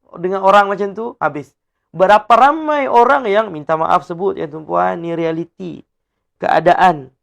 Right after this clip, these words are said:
ha, semasa. Ha, kita kata, ha, minta maaf sebut, minta maaf. Ha? Ha? Seorang suami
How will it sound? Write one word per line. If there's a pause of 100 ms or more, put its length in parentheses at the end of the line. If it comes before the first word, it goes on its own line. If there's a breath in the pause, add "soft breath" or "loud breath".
(360)
ha,
semasa. (640)
Ha, (880)
kita
kata, (720)
ha,
minta
maaf
sebut,
minta
maaf. (500)
Ha? (880)
Ha? (480)
Seorang
suami